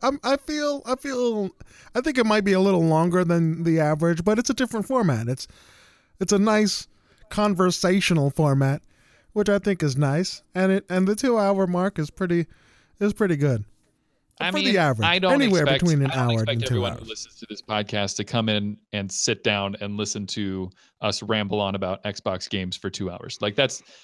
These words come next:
Speaker 2: that's not realistic to do every week. But if they wanna pop in and listen to the first twenty minutes of us talk about, like, something cool that we played on Xbox every week, tight.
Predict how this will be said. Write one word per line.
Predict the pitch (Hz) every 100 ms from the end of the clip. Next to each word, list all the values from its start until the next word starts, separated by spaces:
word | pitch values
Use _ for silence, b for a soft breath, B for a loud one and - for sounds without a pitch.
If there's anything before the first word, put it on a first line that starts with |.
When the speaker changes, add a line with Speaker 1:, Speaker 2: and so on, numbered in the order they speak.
| B
Speaker 2:
that's | 147 151
not | 160 127
realistic | 127 120 117 - 101
to | 110
do | 110
every | 101 98
week. | 98 98
But | 123
if | 131
they | 185
wanna | 202 196
pop | 190 180 180
in | 180
and | 156
listen | 147 156 143
to |
the | 143
first | 131 147 139
twenty | 139 135
minutes | 123 127 131
of | 127
us | 127
talk | - 117 127
about, | 123 107
like, | 113 110
something | 135 120 120
cool | 107 110 120
that | 117
we | 117
played | 131 123
on | 120
Xbox | 123 - 135 139
every | 147 147
week, | 165 196 _ _ _ _ _ _
tight. | - 151 120